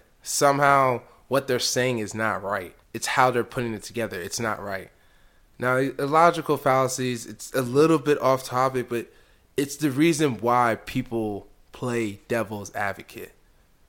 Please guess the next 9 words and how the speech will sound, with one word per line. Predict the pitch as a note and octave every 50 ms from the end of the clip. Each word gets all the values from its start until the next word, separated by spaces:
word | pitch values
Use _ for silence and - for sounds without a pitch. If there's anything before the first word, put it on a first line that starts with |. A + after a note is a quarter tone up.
| _ _ _ _ _ _ _ _ _ _ _ -
You | - G#2
know, | G2 G2 G#2 G#2+ A2 - _ _ -
it's | - A2+ -
the | C#3 C3+
reason | C#3 D#3 D3+ C3 C#3 B2+ B2
why | B2 B2 A#2+
people | - - C3 A#2+ A#2+
question, | - - - - C#3 C#3 C#3 - - - - A#2+ A2+ A2 G#2+ G#2 G#2 _ _ - -
um, | G#2 G#2 G2+ G2+ G2 G2 G2+